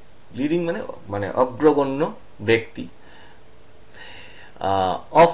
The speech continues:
early Indian literature, মানে প্রাচীন বা একটু অতীতের,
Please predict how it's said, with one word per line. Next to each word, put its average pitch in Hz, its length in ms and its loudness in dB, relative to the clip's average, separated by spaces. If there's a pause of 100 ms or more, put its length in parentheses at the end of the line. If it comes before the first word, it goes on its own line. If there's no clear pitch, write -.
(140)
early 170 480 8
Indian 135 420 4
literature, 104 640 0 (1500)
মানে 127 260 -6 (1200)
প্রাচীন 160 440 -2 (640)
বা 196 200 8
একটু 127 440 2 (100)
অতীতের, 123 360 2